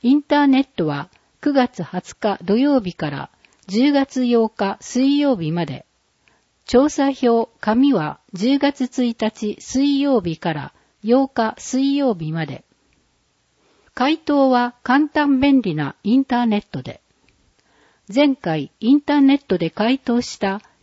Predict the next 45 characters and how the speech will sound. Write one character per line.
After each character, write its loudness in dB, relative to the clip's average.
九 2
十 -6
八 -8
パ 0
ー -2
セ -2
ン -2
ト -8
が、 -10
次 -8
回 0
も -4
イ 2
ン 0
タ -2
ー 0
ネ 4
ッ 0
ト -4
で -8
回 -2
答 -2
し -12
た 0
い 0
と -10
答 -6
え -6
て -12
い -12
ま -12
す。 -20
便 2
利 -4
な -4
イ 2
ン 4
タ 2
ー 4
ネ 4
ッ 0
ト 0
回 0
答 -2
を -10